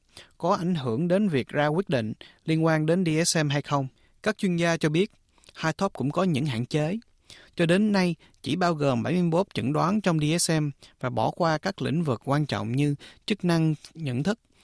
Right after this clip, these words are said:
và rối loạn phát triển thần kinh. Bất kể chẩn đoán xuất phát từ đâu, nó đều có thể có tác động lớn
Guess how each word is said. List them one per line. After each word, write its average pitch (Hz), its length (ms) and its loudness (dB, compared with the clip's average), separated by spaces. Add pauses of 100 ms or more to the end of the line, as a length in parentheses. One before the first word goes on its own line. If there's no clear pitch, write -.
(140)
và 120 200 0
rối 147 220 0
loạn 117 300 0
phát - 240 -4
triển 131 280 -2
thần 117 180 -4
kinh. 143 220 -2 (680)
Bất 208 180 -2
kể 139 200 0
chẩn 143 220 -2
đoán 170 200 2
xuất - 160 -4
phát 202 220 -2
từ 143 100 0
đâu, 143 300 -2 (520)
nó 180 80 0
đều 139 220 2
có 175 120 -2
thể 113 180 -6
có 175 160 -2
tác - 200 -6
động 117 200 0
lớn 160 320 0